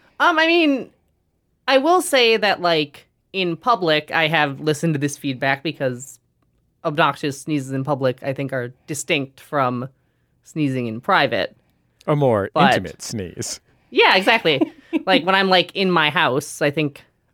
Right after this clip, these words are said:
Speaker 1: I should be entitled to let my sneezes be.
Speaker 2: That's the principle that this country was built upon. <laughs>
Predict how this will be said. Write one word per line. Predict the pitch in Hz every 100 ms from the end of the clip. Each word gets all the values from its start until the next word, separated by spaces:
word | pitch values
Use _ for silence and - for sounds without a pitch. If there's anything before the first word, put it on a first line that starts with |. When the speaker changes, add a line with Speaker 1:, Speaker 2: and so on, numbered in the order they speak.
| -
Speaker 1:
I | 143
should | 147 139
be | 143 131
entitled | 135 156 139 135 135
to | 143 131 131 - _ _ _ _ _ _ _ _
let | 151 156
my | 156
sneezes | 147 160 139 131
be. | 135 127 - - - - - -
Speaker 2:
That's | 233 - 233
the | 170
principle | 170 151 156 165
that | 160 156
this | 170 -
country | 185 185 - 220
was | 196 156
built | 202 269 -
upon. | - - - 466 480 - - -
<laughs> | 330 - - 370 - - 311 320 285 311